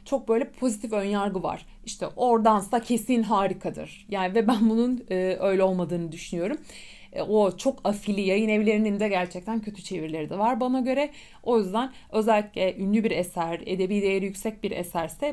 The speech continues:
bu, e, böyle bir namı varsa çeviri değiştirmeyi deneyebilirsiniz. Ve hızlandırıcılardan çekinmeyin bana göre. Çok, e, yani iyi okuru olmaya çalışıp edebi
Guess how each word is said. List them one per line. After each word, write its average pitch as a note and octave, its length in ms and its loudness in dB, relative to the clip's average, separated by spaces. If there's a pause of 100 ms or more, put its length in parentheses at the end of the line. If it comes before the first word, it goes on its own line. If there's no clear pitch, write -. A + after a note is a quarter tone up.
bu, G3 260 -4 (180)
e, E3+ 40 -6 (640)
böyle F#3+ 260 2
bir E3+ 140 -2
namı E3+ 320 -2
varsa C4 440 0 (200)
çeviri G#3+ 280 0
değiştirmeyi E3 500 -4
deneyebilirsiniz. A3+ 800 -4 (760)
Ve C#4+ 220 4 (120)
hızlandırıcılardan A#3 920 4
çekinmeyin B3 580 2
bana B3 160 2
göre. B3 340 2 (180)
Çok, G#3+ 300 0
e, G3+ 500 0 (120)
yani F3+ 220 -2
iyi A#3 240 4
okuru G#3 340 2 (220)
olmaya G#3 340 2
çalışıp G3+ 540 -4
edebi G3 220 2